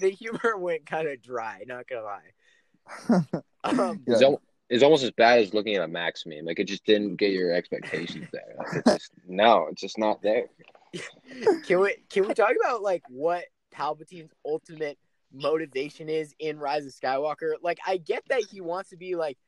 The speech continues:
Speaker 1: the all-powerful figure, but, like, for what? Like, this dude is chained up to a machine. Like, what does this jackass even want power for at this point? Like,
Speaker 3: <laughs> But,
Speaker 1: like,
Speaker 3: but
Speaker 1: what,
Speaker 3: you
Speaker 1: what the
Speaker 3: saw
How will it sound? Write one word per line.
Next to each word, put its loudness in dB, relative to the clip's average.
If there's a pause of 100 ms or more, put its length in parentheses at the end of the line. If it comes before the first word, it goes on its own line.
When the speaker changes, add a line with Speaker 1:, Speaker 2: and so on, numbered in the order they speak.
(220)
Speaker 1:
the -2
all-powerful -4
figure, -8
but, -8
like, -4 (240)
for 2
what? -4
Like, -6
this -10
dude -12
is -12
chained -4
up 0
to -8
a -6
machine. -8
Like, -4 (280)
what 2
does -4
this -10
jackass -4
even -10
want 0
power 2
for -4
at -8
this -8
point? -12
Like, -2 (160)
Speaker 3:
<laughs> -16
But, -8
Speaker 1:
like, 8
Speaker 3:
but 4
Speaker 1:
what, 10
Speaker 3:
you 8 (100)
Speaker 1:
what 8
the 8
Speaker 3:
saw 8